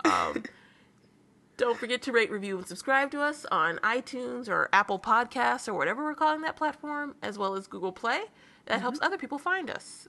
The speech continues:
Speaker 1: So
Speaker 2: Yeah. And, um, we wanna thank Sweet forty-five for use of our theme song, Jonesin'.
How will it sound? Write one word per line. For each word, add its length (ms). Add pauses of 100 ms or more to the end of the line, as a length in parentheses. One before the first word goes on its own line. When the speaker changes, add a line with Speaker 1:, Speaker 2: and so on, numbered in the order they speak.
Speaker 1:
So 240
Speaker 2:
Yeah. 380 (580)
And, 460
um, 240
we 100
wanna 320 (220)
thank 480
Sweet 420
forty-five 800
for 120
use 340
of 120
our 220
theme 340
song, 420
Jonesin'. 800